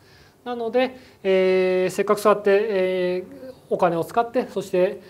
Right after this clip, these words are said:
えー、研究者の方々の労力を使って出たデータなので、それはぜひ、えー、他の方の新しい、えー、ご研究に役立てていきた-、いただきたいと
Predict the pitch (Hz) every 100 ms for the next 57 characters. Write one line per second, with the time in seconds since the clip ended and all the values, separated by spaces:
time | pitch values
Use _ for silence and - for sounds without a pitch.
0 | - 175 165 175 180 190 185 151 156 175
1 | 165 147 185 180 156 139 - 214 - 214
2 | 190 190 151 165 165 175 185 151 151 214
3 | 214 226 196 220 240 - 175 139 - -
4 | - - 165 147 151 170 165 170 226 190
5 | 151 165 156 175 143 156 170 143 147 151
6 | 147 170 214 190 170 165 151 131 120 -
7 | 170 - 151 147 147 143 120